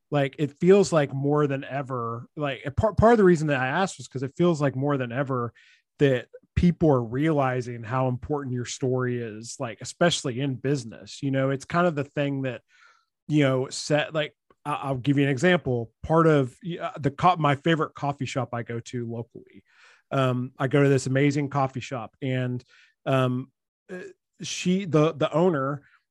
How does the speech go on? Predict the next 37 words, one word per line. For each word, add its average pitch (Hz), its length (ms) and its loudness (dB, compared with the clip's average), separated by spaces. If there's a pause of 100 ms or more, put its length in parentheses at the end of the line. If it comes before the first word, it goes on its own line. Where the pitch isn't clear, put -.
(520)
came, 180 500 4
she's 139 260 -4
Venezuelan. 135 840 0
She - 180 -6
moved 143 320 2
to 160 120 0
America 135 580 -2
seven 151 420 -2
years 143 280 0
ago 117 300 -8
with, 117 280 -6
like, 123 240 -6
twelve 151 380 2
bucks 139 300 2
in 120 60 -10
her 117 100 -8
pocket, 127 460 -6
you 135 100 -4
know, 135 120 0
the 131 120 0
whole, 135 360 0 (320)
uh, 131 340 0
the, 151 240 -4
the 135 140 0
whole 143 180 2
Dwayne 135 340 2
Johnson 131 440 -4
story. 123 580 -6 (360)
Um, 131 560 0
and 135 500 -2 (440)
she 156 200 -6
was 143 160 0
working 160 340 4
in 156 100 0
a 143 40 0
warehouse 135 800 -2 (120)
and 131 560 -4